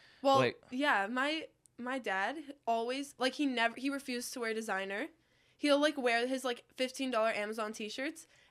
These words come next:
Speaker 1: and, like, nothing else because he doesn't want to rep someone else's brand. He has, like, this, like, whole thing where he, like, won't do it. And 'cause he's like, I don't know, he's like, "It's on," he's like, "It's on,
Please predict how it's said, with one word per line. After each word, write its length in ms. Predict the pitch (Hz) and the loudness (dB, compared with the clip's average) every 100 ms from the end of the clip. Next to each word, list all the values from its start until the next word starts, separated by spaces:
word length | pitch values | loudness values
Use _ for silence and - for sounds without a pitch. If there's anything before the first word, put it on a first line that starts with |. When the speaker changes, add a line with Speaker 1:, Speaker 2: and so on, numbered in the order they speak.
| - | 4
Speaker 1:
and, 140 | 247 | 6
like, 160 | 240 240 | 6 2
nothing 360 | 247 247 262 214 | 2 2 0 0
else 200 | 214 285 | 0 -2
because 280 | 285 277 | -4 -4
he 100 | - | -4
doesn't 380 | 226 233 277 240 | 0 0 0 -4
want 300 | 233 220 285 - _ _ _ | -2 0 0 -4 _ _ _
to 120 | - 254 | -4 -2
rep 280 | 214 214 - | 0 0 0
someone 300 | 247 247 214 | 0 0 0
else's 360 | 214 - 226 | -2 -2 -8
brand. 440 | 196 208 185 202 247 _ _ | -2 0 0 -4 -8 _ _
He 120 | - | 2
has, 180 | 247 254 | 2 2
like, 140 | 277 | 0
this, 180 | 269 262 | -2 -2
like, 200 | 262 240 _ - | -2 -2 _ -2
whole 220 | 262 247 | 0 0
thing 440 | 247 226 196 247 - _ _ | -2 -4 -4 -8 -12 _ _
where 120 | - 247 | -4 -2
he, 120 | 262 | 0
like, 140 | 233 233 | -2 -2
won't 260 | 233 233 | -4 -4
do 200 | 233 226 | -4 -4
it. 260 | 196 196 247 _ _ _ _ _ - | -2 -2 -4 _ _ _ _ _ -4
And 180 | 226 220 | -2 0
'cause 160 | 294 285 | -2 -2
he's 140 | 294 | 0
like, 280 | 285 262 - _ _ _ _ - | 0 0 -6 _ _ _ _ 0
I 60 | 277 | 2
don't 100 | 370 | 2
know, 80 | |
he's 180 | 294 254 | 0 0
like, 260 | 254 247 - | 0 -2 -2
"It's 160 | 247 254 | -2 0
on," 220 | 220 247 - | -2 -2 -4
he's 360 | 233 240 240 | -6 -6 -4
like, 120 | 240 | -4
"It's 120 | 240 233 | -4 -4
on, 320 | 214 226 | -2 -2